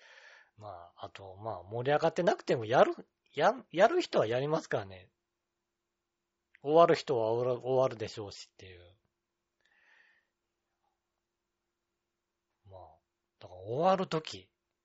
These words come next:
あ、だからうち一人でやってるからね。あ、その、誰、相方が辞めたからっ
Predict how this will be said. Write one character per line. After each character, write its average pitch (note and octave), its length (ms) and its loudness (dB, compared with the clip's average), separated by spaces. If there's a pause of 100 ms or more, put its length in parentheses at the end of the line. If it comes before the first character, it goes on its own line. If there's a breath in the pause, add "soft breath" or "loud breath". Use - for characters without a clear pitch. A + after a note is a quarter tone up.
(800)
あ、 G2 140 -18
だ F#2 80 -16
か F#2+ 80 -16
ら B2 60 -8
う F3+ 40 -8
ち - 100 -10
一 - 120 -4
人 A3+ 180 4
で E3+ 120 0
や B2 100 2
っ A2+ 60 -4
て C3+ 100 -2
る A#2+ 100 -6
か A2 120 -4
ら G2+ 120 -12
ね。 G2 220 -14
あ、 F#2 140 -12
そ G#2 140 -14
の、 G2 280 -18
誰、 - 380 2
相 A#3 220 2
方 A#3 260 4
が G#3 100 8
辞 G#3+ 140 12
め F#3 120 4
た C3 120 4
か C#3 140 4
ら A#2 120 4
っ - 80 -12